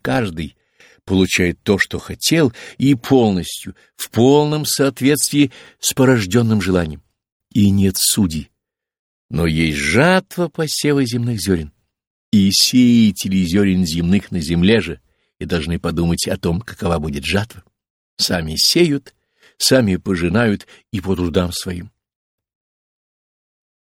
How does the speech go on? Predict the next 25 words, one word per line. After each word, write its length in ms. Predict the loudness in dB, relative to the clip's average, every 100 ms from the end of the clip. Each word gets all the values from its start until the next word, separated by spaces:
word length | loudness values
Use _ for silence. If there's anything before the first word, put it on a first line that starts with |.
| -4
Чудесный 720 | 2 4 6 4 4 4 2
огненный 560 | 4 2 2 2 2 4
аппарат 400 | 2 0 0 0
человека, 840 | -2 -2 -2 0 2 2 2 -8 -8
тонко 400 | -4 -4 -2 -2
звучащий 720 | -2 0 -2 0 0 0 -2
на 100 | 0
те 220 | 0 -2 0
вибрации, 760 | 2 2 2 0 -6 -8 -10 _ _ _
которые 260 | -6 0 2
заложены 520 | 4 4 4 4 4
в 40 |
нем 280 | 4 4 4
в 40 | 2
виде 300 | 0 0 -4
зерен, 480 | 0 0 0 -2 -10 _ _ _ _ _
и 80 | -2
вызывающий 640 | 2 4 4 4 2 -2 0
вовне 440 | 2 4 4 4
и 80 | 4
реагирующий 880 | 4 2 0 0 2 2 2 0 0
на 180 | 2
энергии, 440 | 4 2 2 0 0
идущие 480 | 0 -2 -2 -2 -2
извне, 400 | 0 0 0